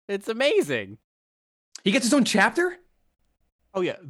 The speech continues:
Speaker 3: There's a Kojak chapter. Now, look, we might see more of Kojak going forward, so I don't, I don't wanna step on too much going forward. But, yeah, before this, like, you have to realize that, like,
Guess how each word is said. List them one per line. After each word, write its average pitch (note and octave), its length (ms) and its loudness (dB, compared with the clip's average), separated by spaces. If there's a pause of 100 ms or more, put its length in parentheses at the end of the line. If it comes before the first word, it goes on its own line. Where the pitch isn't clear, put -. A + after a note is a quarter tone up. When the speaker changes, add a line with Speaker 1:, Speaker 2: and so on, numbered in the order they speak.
(160)
Speaker 3:
There's G#3 260 -2
a D4 80 -4
Kojak D3 480 -4
chapter. A2 380 -12
Now, B3 140 4
look, G3+ 180 0
we G#3 80 -6
might A#3+ 180 -4
see - 140 -8
more D#3 180 -6
of C3+ 80 -8
Kojak C3 360 -6
going A#2 200 -8
forward, A#2+ 320 -8
so B2+ 80 -8
I B2+ 40 -6
don't, C3 100 -6
I A2 60 -6
don't G#2+ 80 -6
wanna A#2+ 100 -8
step - 260 -14
on F#2+ 100 -12
too - 140 -14
much G#2+ 220 -10
going G2+ 260 -10
forward. A2+ 220 -8
But, A#2 120 -8
yeah, D#3+ 200 0 (400)
before D4 340 -6
this, E3+ 220 -2
like, F3 120 -8
you G#3 80 -10
have B3 60 -8
to D#4+ 80 -8
realize B3 300 0
that, C3+ 120 -4
like, C3 180 -4